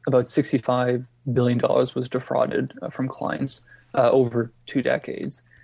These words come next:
And actually, that time is actually quite important. You know, I think, uh, Madoff himself claimed that, you know, he started the scheme in nineteen ninety-one. It was quite simple. It just, you know, took his clients' monies, offered them this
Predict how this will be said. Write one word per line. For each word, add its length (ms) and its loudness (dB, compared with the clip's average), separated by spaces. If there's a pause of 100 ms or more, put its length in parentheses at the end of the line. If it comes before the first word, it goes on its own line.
(260)
And 200 2
actually, 280 0
that 120 2
time 280 -6
is 140 -6
actually 260 -6
quite 200 -6
important. 580 -6
You 60 -4
know, 80 -2
I 80 -4
think, 200 -2
uh, 180 2
Madoff 540 2
himself 440 -2
claimed 320 -2
that, 320 2 (300)
you 60 2
know, 20 2
he 100 2
started 320 2
the 40 0
scheme 300 -4
in 60 -2
nineteen 360 -4
ninety-one. 680 2
It 80 2
was 140 4
quite 180 0
simple. 300 -2
It 80 -2
just, 260 -4
you 80 -2
know, 140 -2
took 240 -2
his 100 -2
clients' 460 -4
monies, 400 2
offered 340 -2
them 160 0
this 280 -4